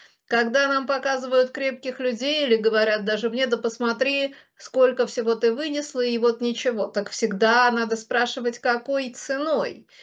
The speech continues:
А, всегда надо спрашивать, что происходит внутри этого готового якобы к другим препятствиям человека.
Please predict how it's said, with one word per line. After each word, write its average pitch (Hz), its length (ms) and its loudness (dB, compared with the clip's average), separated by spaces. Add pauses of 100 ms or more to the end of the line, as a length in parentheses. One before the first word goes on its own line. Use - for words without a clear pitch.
(280)
А, 208 280 2
всегда 240 460 2
надо 240 280 0
спрашивать, 262 580 -2
что 254 240 -4
происходит 247 680 -2
внутри 254 480 -2
этого 220 460 0
готового 202 800 0 (180)
якобы 214 640 2
к 208 80 -6
другим 208 480 -4
препятствиям 208 840 0
человека. 208 920 -4